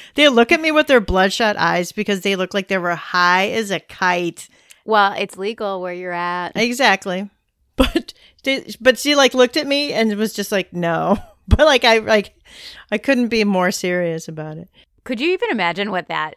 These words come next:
Speaker 2: date setup is like? "Hey, honey, let's go get baked and go hang out at a cemetery."
Speaker 1: I mean, I, I don't think it, it, I mean, probably in part it had to do with it was Halloween, but I have a feeling that people do that all the time. You know,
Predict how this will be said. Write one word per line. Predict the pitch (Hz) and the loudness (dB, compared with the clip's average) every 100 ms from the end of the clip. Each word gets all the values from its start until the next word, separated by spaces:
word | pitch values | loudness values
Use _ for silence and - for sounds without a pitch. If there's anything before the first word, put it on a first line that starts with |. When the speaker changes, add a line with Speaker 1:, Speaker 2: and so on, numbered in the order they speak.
| - | -12
Speaker 2:
date | 185 175 - | -8 -8 -8
setup | - 180 175 | -6 -6 -4
is | 170 | -8
like? | 175 175 - | -6 -6 -8
"Hey, | - 349 440 | -12 -6 -6
honey, | 254 170 165 170 - | -4 -6 -6 -8 -10
let's | 180 277 - | -8 -8 -6
go | 427 403 | -6 -4
get | 254 170 - 143 | -6 -8 -12 -6
baked | 185 226 226 - | -2 -2 -4 -10
and | 170 | -8
go | 185 180 | -6 -6
hang | 143 170 185 | -6 -6 -4
out | 190 | -4
at | 170 | -6
a | 151 | -10
cemetery." | 160 180 185 156 143 139 147 202 | -10 -10 -10 -12 -12 -10 -8 -4
Speaker 1:
I | 226 | -2
mean, | 269 330 330 190 - - | 0 -2 -4 -4 -4 -4
I, | 254 _ _ _ _ _ | -4 _ _ _ _ _
I | - 370 | -2 0
don't | 480 | 0
think | 508 480 339 - | -2 -4 -6 -8
it, | - _ _ _ - | -16 _ _ _ -4
it, | 262 | 0
I | 208 | 0
mean, | 277 | 0
probably | - 359 330 - - | 0 0 -2 -6 -6
in | 214 | -6
part | - 240 240 - - | -2 0 0 -2 -6
it | 247 | -4
had | 226 240 | -2 -4
to | 220 | -4
do | 220 | -4
with | 226 226 | -2 -4
it | 220 | -4
was | 220 | -6
Halloween, | 190 226 226 220 226 220 | -4 -4 -4 -4 -6 -4
but | 196 | -4
I | |
have | 190 202 226 | -2 -4 -6
a | |
feeling | 254 277 262 | -8 -6 -4
that | 220 - | -6 -8
people | - - | -16 -14
do | 196 214 | -6 -4
that | 214 214 208 208 - | -2 -2 -2 -6 -8
all | 165 170 | -6 -6
the | 180 | -6
time. | 185 175 170 156 - _ _ _ _ _ _ | -6 -6 -8 -10 -14 _ _ _ _ _ _
You | 220 | -2
know, | 208 180 90 | 0 -2 -8